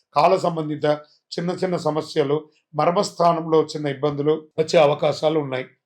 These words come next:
ఇంకా పెద్ద వయసు వారికి ఆరోగ్య సమస్యల్లో ఇవన్నీ జాగ్రత్త చేసుకుంటే చాలా మంచిది. నెగిటివ్స్ అనుకుంటే తొందరపడే నిర్ణయాలు మీకు నెగిటివ్స్ అని కూడా చెప్పొచ్చు ఈ సంవత్సరం. దీనివల్ల ఉద్యోగం, డబ్బు, గౌరవం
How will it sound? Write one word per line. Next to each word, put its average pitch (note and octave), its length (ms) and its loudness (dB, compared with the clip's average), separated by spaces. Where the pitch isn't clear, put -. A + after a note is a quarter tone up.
ఇంకా D#3+ 120 0
పెద్ద F3 260 2
వయసు G3+ 320 4
వారికి E3+ 300 4
ఆరోగ్య E3 360 6
సమస్యల్లో E3 460 -2
ఇవన్నీ F#3 380 0
జాగ్రత్త D#3+ 400 4
చేసుకుంటే D#3 520 -2
చాలా D#3 140 4
మంచిది. C3+ 340 -6
నెగిటివ్స్ F#3+ 500 -2
అనుకుంటే F3 720 -4
తొందరపడే G3 560 2
నిర్ణయాలు E3 460 0
మీకు E3+ 160 -2
నెగిటివ్స్ D3 400 -2
అని C#3+ 100 -6
కూడా C#3 140 -4
చెప్పొచ్చు C3 400 -6
ఈ C3+ 40 -8
సంవత్సరం. B2+ 440 -10
దీనివల్ల E3 500 4
ఉద్యోగం, E3+ 540 2
డబ్బు, D3+ 400 0
గౌరవం D#3 460 4